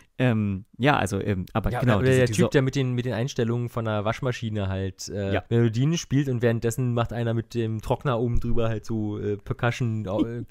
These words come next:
Speaker 2: Tür auf und zu Geschichten. Ja, klar, genau.
Speaker 1: <laughs> Ja, also wir verlinken diese ganzen Videos und den Quark,
Speaker 2: Tun
Speaker 1: das
Speaker 2: wir das?
Speaker 1: verlinken
Speaker 2: Ah,
Speaker 1: wir jetzt
Speaker 2: okay,
Speaker 1: mal nicht.
Speaker 2: okay, okay, okay.
Speaker 1: Nein, nee, komm, das
Speaker 2: Nicht?
Speaker 1: lassen wir jetzt mal sein.
Speaker 2: Sehr gut.
Speaker 1: Nicht,
Speaker 2: <laughs>
Speaker 1: nicht, nicht, nicht. Das machen wir jetzt mal nicht.
Speaker 2: Nee, da
Speaker 1: Aber,
Speaker 2: müsst ihr selber
Speaker 1: ähm,
Speaker 2: suchen oder uns fragen.
Speaker 1: das, äh,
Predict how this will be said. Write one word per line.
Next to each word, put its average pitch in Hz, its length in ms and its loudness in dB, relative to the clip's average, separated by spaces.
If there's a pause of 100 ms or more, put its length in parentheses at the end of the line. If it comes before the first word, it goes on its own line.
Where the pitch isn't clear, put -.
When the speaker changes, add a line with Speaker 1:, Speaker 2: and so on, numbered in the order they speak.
Speaker 2:
Tür 110 160 0
auf 101 120 -2
und 110 140 -2
zu 110 100 -8
Geschichten. 101 360 -8
Ja, 92 180 -6
klar, - 220 -12 (200)
genau. 107 160 -4 (540)
Speaker 1:
<laughs> - 460 -12
Ja, 92 180 -2 (180)
also 123 140 -4
wir 131 100 4
verlinken 135 360 0
diese 113 160 -2
ganzen 107 280 -2
Videos 104 300 -2
und 101 80 -2
den 95 180 -4
Quark, 98 280 0
Speaker 2:
Tun 226 100 4
Speaker 1:
das 214 60 4
Speaker 2:
wir 143 80 4
das? 147 140 4
Speaker 1:
verlinken 95 220 -2
Speaker 2:
Ah, 127 40 2
Speaker 1:
wir 139 60 2
jetzt - 80 -4
Speaker 2:
okay, - 80 2
Speaker 1:
mal 92 100 0
nicht. 98 180 -4
Speaker 2:
okay, 151 300 -4
okay, 143 260 -6
okay. 120 100 -8
Speaker 1:
Nein, 87 140 -2 (180)
nee, 123 140 2
komm, 113 180 -2
das 175 80 6
Speaker 2:
Nicht? 202 100 8
Speaker 1:
lassen - 120 -2
wir 90 60 -2
jetzt 85 120 -6
mal 87 120 -4
sein. 87 180 -4 (100)
Speaker 2:
Sehr 139 160 0
gut. - 220 -16
Speaker 1:
Nicht, 120 340 0 (260)
Speaker 2:
<laughs> - 280 2
Speaker 1:
nicht, 196 340 -2
nicht, 302 260 0
nicht. - 200 -6
Das 104 100 -8
machen 110 200 -2
wir 104 40 0
jetzt 101 140 -4
mal 104 100 0
nicht. 135 360 -2
Speaker 2:
Nee, 113 160 2 (120)
da 120 140 2
Speaker 1:
Aber, 139 120 4
Speaker 2:
müsst - 120 4
ihr 156 60 6
selber 135 200 8
Speaker 1:
ähm, 120 40 6
Speaker 2:
suchen 104 300 -2
oder 151 200 6
uns 156 180 2
fragen. 104 320 0
Speaker 1:
das, 117 180 -4
äh, 117 100 -10